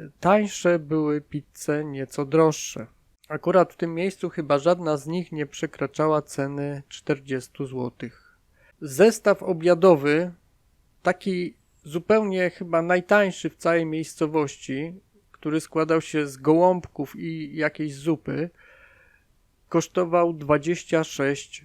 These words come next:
złotych. Kawa w dużym kubku,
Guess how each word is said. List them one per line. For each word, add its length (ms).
złotych. 720
Kawa 580
w 40
dużym 380
kubku, 760